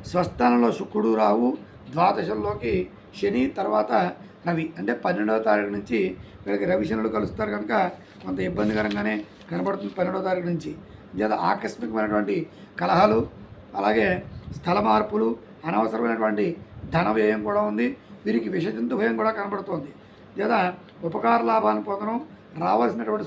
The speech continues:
సొమ్ము వసూలు అవుతుంది. అంటే కొంత ప్లస్, మరి ఎక్కువ భాగం మైనస్ ఉంది. లేదా వీళ్ళకి ద్వాదశ శని ఇబ్బంది పెడుతున్నాడు కాబట్టి శనికి సంబంధించినటువంటి నవగ్రహ స్తోత్రాన్ని, శని స్తోత్రాన్ని చదువుకుని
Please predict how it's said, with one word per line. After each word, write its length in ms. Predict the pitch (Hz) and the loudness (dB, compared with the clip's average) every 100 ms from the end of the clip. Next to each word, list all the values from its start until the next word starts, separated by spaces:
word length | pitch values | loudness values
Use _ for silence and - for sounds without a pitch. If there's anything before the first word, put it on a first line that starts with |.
| 202 | -6
సొమ్ము 440 | 196 226 202 196 - - - | -4 -2 -2 -4 -10 -20 -8
వసూలు 280 | 165 208 214 | -4 0 2
అవుతుంది. 380 | 180 175 156 139 - - - | 2 0 -4 -4 -8 -20 -12
అంటే 260 | - 262 - | -4 -4 -2
కొంత 220 | 190 - 196 | -6 -4 -4
ప్లస్, 440 | 196 202 - 254 - - - - | -2 -4 -2 -2 -2 -8 -20 -6
మరి 260 | 196 220 202 | -2 -2 -2
ఎక్కువ 260 | 170 262 | 0 2
భాగం 480 | 202 233 233 208 190 - - - | 6 4 4 0 -2 -8 -16 -6
మైనస్ 340 | 185 214 - 220 | -2 0 -2 -2
ఉంది. 340 | 175 156 139 - - - | -2 -2 -4 -8 -20 -10
లేదా 160 | 110 113 | -2 0
వీళ్ళకి 200 | 110 104 | 0 0
ద్వాదశ 420 | 156 175 151 107 123 - | 0 2 4 2 -2 0
శని 380 | 113 113 95 - - - | 2 0 -2 -10 -20 -14
ఇబ్బంది 260 | 92 98 214 | -6 -2 0
పెడుతున్నాడు 380 | 208 185 104 196 | 0 0 -4 -2
కాబట్టి 580 | 196 196 202 208 180 180 - - - | -2 -4 -2 -2 -2 -4 -16 -20 -8
శనికి 240 | 196 220 202 | -4 -2 -2
సంబంధించినటువంటి 720 | 214 202 202 202 196 180 - - - 170 | -2 -2 -4 -6 -4 -4 -6 -10 -14 -4
నవగ్రహ 340 | 196 196 202 | -4 0 -2
స్తోత్రాన్ని, 680 | - - 190 202 190 202 233 - - - | -2 -2 -2 2 0 2 -2 -4 -18 -6
శని 140 | 175 185 | -4 -2
స్తోత్రాన్ని 640 | - 196 196 196 196 175 | -2 -4 -2 -4 -2 -4
చదువుకుని 340 | 196 202 247 | -4 -2 -2